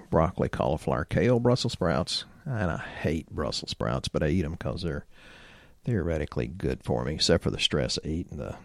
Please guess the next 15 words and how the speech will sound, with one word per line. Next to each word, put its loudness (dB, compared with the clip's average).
nasty -8
things. -8
But 6
if 2
you 6
put 10
'em 6
with 2
enough 0
bacon 2
grease, 4
<laughs> -6
they 4
taste 6
good. 2